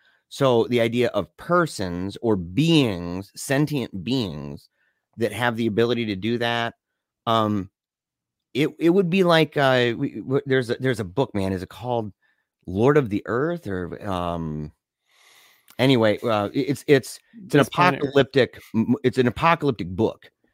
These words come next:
Speaker 1: and it's written, I think, in the eighteen hundreds, and it, it even talks about these crazy flying ships in the sky and stuff, and it talks about that with the Antichrist and stuff. It's kind of a crazy end timesy book,
Speaker 2: Yeah.
Speaker 1: um, and it's remarkable, actually. It's a,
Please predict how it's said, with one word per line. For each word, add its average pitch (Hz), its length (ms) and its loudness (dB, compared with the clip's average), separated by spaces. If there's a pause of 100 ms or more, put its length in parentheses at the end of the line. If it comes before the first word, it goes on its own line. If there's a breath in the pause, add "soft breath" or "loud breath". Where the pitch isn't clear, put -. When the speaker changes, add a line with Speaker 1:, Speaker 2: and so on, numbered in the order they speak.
(340)
Speaker 1:
and 131 160 2
it's 117 160 -2
written, 135 220 2
I 120 80 2
think, 170 200 0
in 165 60 4
the 127 160 -2
eighteen 117 300 -2
hundreds, 82 720 -6 (480)
and 117 160 0
it, 101 180 -8
it 139 60 4
even 151 200 6
talks 160 300 2
about 127 200 2
these 107 180 -2
crazy 123 340 0
flying 123 400 0
ships 165 320 -4
in 104 100 -2
the 82 60 -4
sky 80 240 -8
and 65 180 -8
stuff, - 360 -12
and 107 100 -2
it 101 80 -4
talks 151 300 -2
about 78 260 -6
that 65 240 -8
with 101 140 -6
the - 120 -14
Antichrist 98 540 -6
and 87 100 -8
stuff. - 280 -10
It's 80 100 -18
kind 110 140 -4
of 92 80 -8
a - 20 -14
crazy 87 460 -6 (560)
end 104 240 0
timesy 98 400 -4
book, - 240 -2 (360)
Speaker 2:
Yeah. 127 120 -12
Speaker 1:
um, 104 400 2
and 127 100 4
it's 110 160 0
remarkable, 113 500 0
actually. 78 280 -4
It's 80 160 -8
a, 82 140 -2